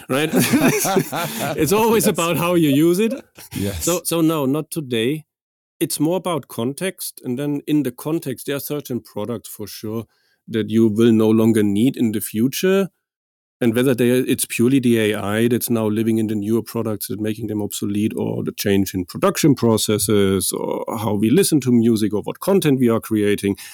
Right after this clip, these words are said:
Speaker 1: no, that's then different. That's the context.
Speaker 2: I remember some early descriptions of A I as being like the Iron Man suit for professionals using technology. It really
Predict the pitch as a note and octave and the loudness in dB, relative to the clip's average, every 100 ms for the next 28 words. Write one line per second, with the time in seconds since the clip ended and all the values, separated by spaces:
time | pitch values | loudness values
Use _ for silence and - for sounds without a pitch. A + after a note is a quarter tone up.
0 | - C3+ C3 A2 - G2 F2+ - F2+ F#2 | -14 -6 -4 -4 -4 -6 -6 -10 -8 -8
1 | - - - - - A2 A2+ - _ _ | -8 -12 -20 -10 -8 -8 -12 -16 _ _
2 | _ - D3 D3+ - C#3+ E3 F#3+ D3 A#2 | _ -6 -2 -2 -4 -2 0 0 0 0
3 | D#3 C3+ B2+ B2 A2 G#2+ - B2+ A#2 G2+ | -2 0 0 2 0 -2 -6 -6 -4 -2
4 | F#2+ G#2 A2 G2 G2 G2+ F2+ G#2+ G#2 F#2+ | -2 -2 -2 -2 -2 -4 -4 -2 -2 -4
5 | F#2+ - - - A2 A2 A2 G#2 G2 F2+ | -6 -10 -16 -10 -4 -2 0 0 0 -2
6 | F#2+ G2 F#2 - - F#2+ F#2+ - - A2 | -2 0 -2 -2 -4 -2 -2 -4 -6 -4
7 | - G#2 F#2+ F#2 - - - - - - | -4 -4 -2 -4 -6 -12 -18 -20 -8 0
8 | B2 A2+ A2 A#2 G2+ A2+ G#2+ G#2 G#2+ G2+ | 0 2 -2 -2 -4 -4 -2 -2 -4 -4
9 | G#2 G2+ A#2 A2 A2 | -4 -4 -4 -4 -4